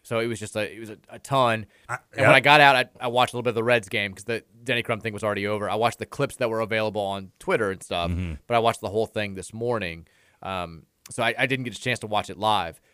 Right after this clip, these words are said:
Speaker 1: But I did see, of course, all of the fallout that was happening already on social media, all of the back and forth. I mean, I was hoping this could be the, you, you hope in, in a situation like this, that this can be a unifying event. Everyone can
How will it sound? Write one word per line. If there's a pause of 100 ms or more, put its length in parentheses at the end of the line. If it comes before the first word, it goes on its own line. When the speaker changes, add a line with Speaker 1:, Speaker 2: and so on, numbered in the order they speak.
(120)
Speaker 1:
But
I
did
see,
of
course,
all
of
the
fallout
that
was
happening
already
on
social
media, (320)
all
of
the
back
and
forth.
I
mean,
I
was
hoping
this
could
be
the, (280)
you, (160)
you
hope
in,
in
a
situation
like
this,
that
this
can
be (1000)
a
unifying
event. (400)
Everyone
can